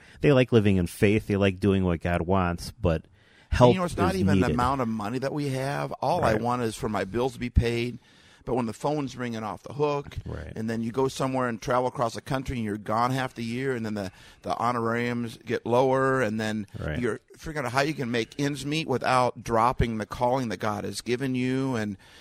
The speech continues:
Speaker 2: you know, have you ever played that game as a kid? You had to hold your breath through the tunnel.
Speaker 1: <laughs> Yeah,
Speaker 2: Did you
Speaker 1: yeah,
Speaker 2: play that? Yeah,
Speaker 1: definitely. <laughs>
Speaker 2: right. So what you do is on a vacation, Dad says, "Okay, everyone hold your breath," and you go through a long tunnel, and,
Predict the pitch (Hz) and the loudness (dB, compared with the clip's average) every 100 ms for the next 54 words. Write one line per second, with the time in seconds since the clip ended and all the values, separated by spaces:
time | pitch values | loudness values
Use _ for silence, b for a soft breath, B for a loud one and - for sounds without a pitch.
0 | B - 113 113 127 127 123 104 120 117 | B -6 -4 -2 4 4 4 0 -2 -4
1 | 113 101 - 107 110 104 110 110 110 101 | -4 -6 -6 -2 -2 -2 -2 -2 -2 -2
2 | 107 110 101 98 107 104 107 107 - - | -2 -2 -4 -2 -2 -2 -2 -6 -10 -16
3 | - - - - 107 143 110 87 113 110 | -18 -18 -18 -8 0 2 4 2 2 2
4 | 110 98 104 - - 123 113 113 - 127 | 2 2 0 0 -2 -2 0 -2 -4 -6
5 | - 151 135 127 127 135 127 120 113 113 | 6 8 8 6 4 6 6 6 4 2
6 | 107 123 113 - 107 107 - - 113 101 | 2 2 2 2 2 2 2 2 4 2
7 | 110 104 147 113 123 117 123 120 120 123 | 0 0 4 6 6 8 6 6 6 8
8 | 127 120 107 107 120 117 110 113 113 - | 6 4 2 4 6 8 8 8 6 4
9 | 117 110 113 107 95 | 4 6 4 4 0